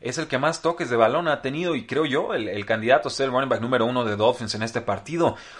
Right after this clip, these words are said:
pero no, no estoy convencido con esta línea ofensiva que presenta Dolphins en estos momentos que puedan correrle a placer o que puedan realmente establecer un juego terrestre como tal.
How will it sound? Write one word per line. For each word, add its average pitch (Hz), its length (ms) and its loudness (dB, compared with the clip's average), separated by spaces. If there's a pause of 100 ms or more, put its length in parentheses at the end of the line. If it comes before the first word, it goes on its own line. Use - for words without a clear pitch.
(200)
pero 120 500 2
no, 113 280 -2
no 135 100 2
estoy 170 200 0
convencido 147 760 2
con 113 140 0
esta 117 180 2
línea 123 180 0
ofensiva 123 380 0
que 107 100 -6
presenta 120 380 -2
Dolphins 113 400 4
en 104 80 -6
estos 107 180 -6
momentos 113 560 0 (300)
que 117 140 0
puedan 139 340 4
correrle 135 480 2
a 127 120 4
placer 123 460 -4 (160)
o 98 120 -10
que 107 80 -8
puedan 123 240 0
realmente 123 480 2
establecer 110 520 2
un 117 100 -4
juego 117 200 2
terrestre 110 440 -2
como 95 220 -8
tal. 98 240 2